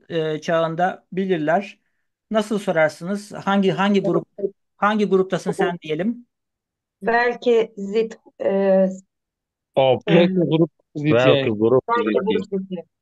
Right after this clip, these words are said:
Speaker 2: Belki
Speaker 1: Tamam.
Speaker 2: grup zit.
Speaker 1: Burada in, welke
Speaker 4: Ja.
Speaker 1: grup zit jij? Şöyle de bir şey ya-, yaparsanız biraz daha, daha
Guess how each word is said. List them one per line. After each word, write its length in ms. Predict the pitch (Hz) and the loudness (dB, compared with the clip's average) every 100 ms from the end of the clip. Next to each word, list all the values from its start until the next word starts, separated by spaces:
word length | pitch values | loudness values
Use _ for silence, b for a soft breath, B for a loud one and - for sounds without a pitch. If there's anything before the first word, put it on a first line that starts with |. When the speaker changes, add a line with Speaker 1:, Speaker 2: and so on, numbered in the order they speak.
| _ _ _ _ | _ _ _ _
Speaker 2:
Belki 240 | 202 208 190 | -6 -6 -6
Speaker 1:
Tamam. 80 | |
Speaker 2:
grup 200 | 196 185 | -8 -10
zit. 180 | - 190 - _ _ _ _ _ _ _ _ _ | -10 -12 -14 _ _ _ _ _ _ _ _ _
Speaker 1:
Burada 220 | 190 190 | -6 -6
in, 560 | - 220 214 185 160 165 _ _ _ _ _ _ _ _ | -6 -4 -2 -2 -6 -14 _ _ _ _ _ _ _ _
welke 520 | 175 175 170 160 156 | 0 0 -4 -10 0
Speaker 4:
Ja. 160 | 151 156 _ _ _ _ _ _ _ | 0 0 _ _ _ _ _ _ _
Speaker 1:
grup 300 | 190 190 190 _ _ _ _ _ _ _ _ | -2 -2 -2 _ _ _ _ _ _ _ _
zit 360 | _ 170 175 170 | _ -12 -12 -8
jij? 500 | 139 131 123 127 135 _ _ _ _ _ _ _ _ _ _ _ _ _ _ _ _ _ _ _ _ _ | -4 0 0 -2 -8 _ _ _ _ _ _ _ _ _ _ _ _ _ _ _ _ _ _ _ _ _
Şöyle 280 | - 151 123 | -14 -10 -8
de 100 | 135 | -10
bir 60 | |
şey 340 | 127 147 139 - | -8 -6 -8 -8
ya-, 140 | 170 | -8
yaparsanız 640 | 156 160 170 160 - 135 147 | -6 -6 -4 -4 -4 -10 -8
biraz 280 | 151 135 127 | -4 -2 -2
daha, 360 | 135 151 - _ _ _ _ _ _ _ | -4 -4 -6 _ _ _ _ _ _ _
daha 300 | 139 147 143 | -6 -4 -6